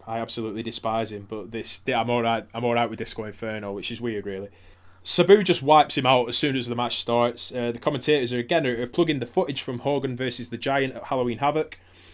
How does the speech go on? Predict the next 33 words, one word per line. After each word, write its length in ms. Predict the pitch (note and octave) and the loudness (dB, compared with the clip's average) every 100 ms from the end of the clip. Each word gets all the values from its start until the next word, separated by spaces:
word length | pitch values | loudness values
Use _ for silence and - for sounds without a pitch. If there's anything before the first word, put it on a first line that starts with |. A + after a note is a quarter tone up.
| - | -4
Also 400 | D#3 D#3+ - D3+ | 0 0 2 0
talking 400 | - D#3 C#3+ C#3+ | 2 0 0 -2
about 220 | B2+ G#2 | 0 0
Heenan's 400 | C3+ C#3 B2+ A2 | 0 -2 -2 -4
deal 260 | A#2 C#3 C3+ | 0 0 0
with 300 | B2+ A#2+ - | -2 -4 -4
the, 320 | A#2+ A#2 A2+ | -4 -2 -2
uh, 240 | A2 G#2+ G2+ - | -2 -4 -6 -12
with 160 | A2+ | -14
the 60 | G#2 | -10
Japanese. 680 | - A2 A#2+ B2 C3 B2+ - _ _ - | -8 -8 -6 -6 -4 -6 -10 _ _ 0
Disco 320 | G3+ G3 G#3+ | 2 6 6
gets 220 | F3+ - | 6 2
a 40 | E3 | 0
decent 300 | A3 F#3+ D3+ | 0 0 2
amount 240 | D#3 E3 | 4 4
of 80 | C#3 | 2
offense 600 | B2+ E3 E3 D#3+ - - - _ _ - | -2 0 0 0 -4 -8 -18 _ _ -4
in 160 | D#3 | 2
while 160 | D3 C#3 | 4 4
maintaining 640 | C#3 B2+ D3+ D3 C#3 B2+ | 2 -2 0 0 0 -4
some 220 | A#2+ C#3 B2 | -6 -6 -4
great 320 | C3+ B2+ B2 | 2 2 2
heat. 260 | C#3 D#3 - _ _ _ - | 0 -2 -6 _ _ _ -12
Some 240 | - C#3+ | -6 -2
really, 240 | C#3 C3+ B2 | 0 2 2
really 180 | C#3+ | 2
good 160 | B2+ A#2+ | 0 0
heat 180 | B2+ B2 | 0 -2
from 120 | A#2+ | -4
the 60 | A2 | -2
crowd, 260 | C3 B2+ | 0 2
actually, 400 | B2 - A#2+ B2 | 0 -4 -6 -6